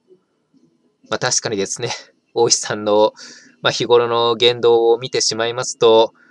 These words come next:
まあ、攻撃的と評価されても仕方がない面もあるのかなと思いますので、大石さん、国会議員になってしまったのであれば、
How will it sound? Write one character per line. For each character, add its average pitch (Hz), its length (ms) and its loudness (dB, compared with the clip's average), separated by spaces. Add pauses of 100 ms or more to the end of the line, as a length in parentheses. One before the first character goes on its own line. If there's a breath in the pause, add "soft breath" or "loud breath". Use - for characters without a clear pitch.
(240 soft breath)
ま 104 100 -2
あ、 - 40 -2
攻 123 240 -4
撃 135 180 -6
的 147 200 -4
と 143 120 2
評 143 180 -2
価 139 100 -4
さ - 100 -8
れ 113 80 -2
て 117 160 -4
も 113 140 -4
仕 - 160 -4
方 160 240 -6
が 170 100 -6
な 170 100 -6
い 175 60 -6
面 135 300 -6
も 117 340 0 (140)
あ 127 120 0
る 165 100 0
の 147 120 -6
か 139 100 -4
な 139 140 -4
と 117 140 -2
思 117 120 -4
い 139 40 -8
ま 156 100 -8
す - 100 -10
の 135 80 -6
で、 110 320 2 (560)
大 120 140 0
石 - 120 -6
さ 95 200 -2
ん、 85 80 -16 (1160)
国 123 140 -2
会 123 160 0
議 117 80 -6
員 120 120 -8
に 110 320 -6 (380 soft breath)
な 127 140 2
っ - 20 -6
て - 180 -8
し - 160 -2
ま 127 120 -2
っ 139 100 -6
た 151 100 -6
の 143 80 -6
で 139 80 0
あ - 20 2
れ 127 120 -2
ば、 117 340 2